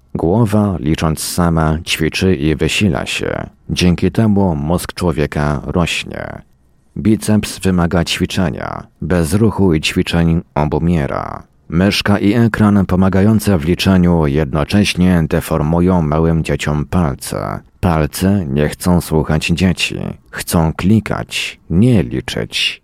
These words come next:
nie pisać. Palce protestują. Producenci zacierają ręce. Umieją liczyć, pisać,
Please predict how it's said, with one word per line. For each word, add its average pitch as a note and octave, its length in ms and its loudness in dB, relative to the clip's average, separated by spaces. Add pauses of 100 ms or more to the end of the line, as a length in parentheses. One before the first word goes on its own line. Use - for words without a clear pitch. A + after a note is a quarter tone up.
(140)
nie D2 320 0
pisać. - 760 -4 (360)
Palce D#2 680 0
protestują. G1+ 1000 -4 (220)
Producenci F#2 920 2 (100)
zacierają D2 720 0
ręce. G1+ 720 -8 (300)
Umieją E2+ 500 4
liczyć, C#2+ 880 -4
pisać, - 800 -6